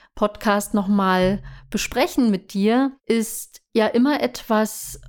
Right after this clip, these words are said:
wohin ich mich entwickeln möchte, also etwas auf einer höheren Stufe. Und letzten Endes heißt es immer, dass Menschen sozusagen in das Erwachen gehen. Und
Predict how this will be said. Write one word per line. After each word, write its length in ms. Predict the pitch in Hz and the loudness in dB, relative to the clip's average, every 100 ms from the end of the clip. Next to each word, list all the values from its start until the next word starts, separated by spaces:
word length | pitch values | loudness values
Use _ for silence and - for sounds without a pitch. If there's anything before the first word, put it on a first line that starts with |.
| - | -18
wohin 460 | - 196 214 220 247 | -4 0 0 2 2
ich 180 | 247 - | 2 0
mich 260 | 220 - | 0 -2
entwickeln 840 | - 190 185 180 180 208 302 285 277 | -4 -4 -4 -6 -4 -2 0 2 2
möchte, 400 | 269 269 - - | 0 -2 -4 -2
also 200 | 196 202 | -2 -2
etwas 520 | - - 208 202 - | -6 -4 -2 -2 -4
auf 140 | 202 | -6
einer 320 | - 190 190 180 | -2 0 0 0
höheren 480 | 226 269 262 240 | 2 2 2 2
Stufe. 640 | 233 - - 202 226 262 226 | 0 -4 -6 -6 -6 -4 -2
Und 320 | 180 190 - - - - - | -2 -4 -8 -20 -20 -20 -4
letzten 320 | - 247 - 311 | -2 -2 0 0
Endes 380 | 262 269 262 | 2 2 2
heißt 280 | 233 220 214 | 2 2 0
es 120 | 240 | -4
immer, 500 | - 226 226 226 220 - _ _ _ _ | 0 2 2 2 0 -6 _ _ _ _
dass 200 | - 185 | -6 -2
Menschen 400 | 185 190 240 269 | 0 2 2 2
sozusagen 760 | 240 240 226 185 180 190 202 208 | 0 0 -2 0 0 2 2 0
in 200 | - 196 | 0 0
das 140 | 185 | 0
Erwachen 540 | - 185 165 175 269 226 | -2 -2 0 0 0 0
gehen. 320 | 175 165 170 | 0 -2 -4
Und 300 | 180 175 | -6 -8